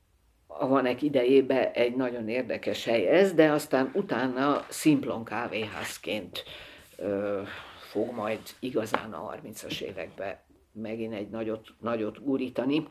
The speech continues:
A,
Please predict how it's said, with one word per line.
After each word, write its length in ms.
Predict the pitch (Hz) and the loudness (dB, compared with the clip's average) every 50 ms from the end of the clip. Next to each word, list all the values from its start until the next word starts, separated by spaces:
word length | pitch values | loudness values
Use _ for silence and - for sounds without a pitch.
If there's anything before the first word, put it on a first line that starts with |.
| - _ _ _ _ _ _ _ _ _ _ _ _ _ _ _ _ _ _ _ _ _ _ _ _ - - - - - - - - - - - - - - - - - - - - _ _ _ _ _ _ | -12 _ _ _ _ _ _ _ _ _ _ _ _ _ _ _ _ _ _ _ _ _ _ _ _ -20 -20 -20 -20 -20 -20 -20 -20 -18 -18 -18 -18 -18 -20 -20 -20 -20 -20 -20 -20 _ _ _ _ _ _
A, 460 | - - 139 143 139 139 147 147 143 | 0 2 4 6 8 8 8 8 8